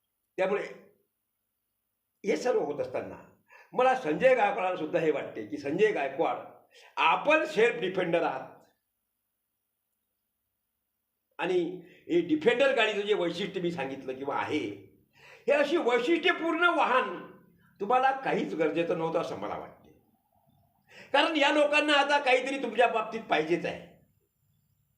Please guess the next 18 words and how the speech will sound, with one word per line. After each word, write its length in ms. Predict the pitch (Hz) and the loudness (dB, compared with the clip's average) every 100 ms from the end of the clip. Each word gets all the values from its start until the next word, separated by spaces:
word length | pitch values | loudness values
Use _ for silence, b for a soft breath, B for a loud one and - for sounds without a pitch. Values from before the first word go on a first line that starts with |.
| _ _ | _ _
पाहिजेच 400 | 147 143 151 - | -4 -2 -2 -6
आहे. 300 | - - _ _ _ _ b b | -10 -20 _ _ _ _ b b
त्यामुळे 280 | 226 294 294 | 0 2 2
त्यांना 340 | 277 285 254 233 - - - - | 2 2 0 0 -8 -16 -18 0
काहीतरी 720 | 196 269 277 269 254 - - _ _ | 2 2 0 -4 -6 -12 -20 _ _
हाती 300 | - 165 277 | -6 -2 0
घ्यायचा 440 | 233 226 220 226 | 4 4 2 0
आणि 220 | 220 233 - - - _ _ _ _ _ _ _ _ _ _ _ - | 0 -2 -6 -12 -20 _ _ _ _ _ _ _ _ _ _ _ -10
म्हणजे 160 | 220 226 | 2 2
वादीचा 560 | 208 226 311 302 - | 4 2 2 2 2
साप 380 | 254 247 - - | 4 0 0 -4
करवायचा 720 | 202 196 180 180 143 - - - _ _ _ _ _ _ _ _ - | 0 0 0 0 -2 -4 -14 -20 _ _ _ _ _ _ _ _ -6
असं 220 | 175 190 | -2 -2
यांचं 400 | 180 175 175 175 | -2 0 0 -2
सुरू 280 | - 143 147 | -10 -6 -6
झालेलं 280 | 143 135 123 | -4 -4 -4
मला 220 | 117 147 | -2 -2
वाटते. 480 | 110 - 95 - | -2 -8 -18 -20